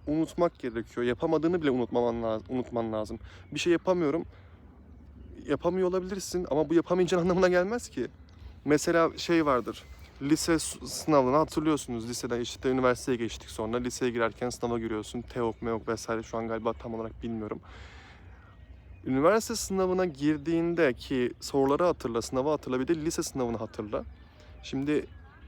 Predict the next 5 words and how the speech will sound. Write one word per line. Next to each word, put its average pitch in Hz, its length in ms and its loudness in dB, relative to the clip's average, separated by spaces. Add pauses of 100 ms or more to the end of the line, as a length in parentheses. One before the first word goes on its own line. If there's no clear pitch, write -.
(800)
hangisi 170 540 0
daha 117 120 8
kolaydı 117 340 -2
senin 113 260 -6
için? 202 320 -8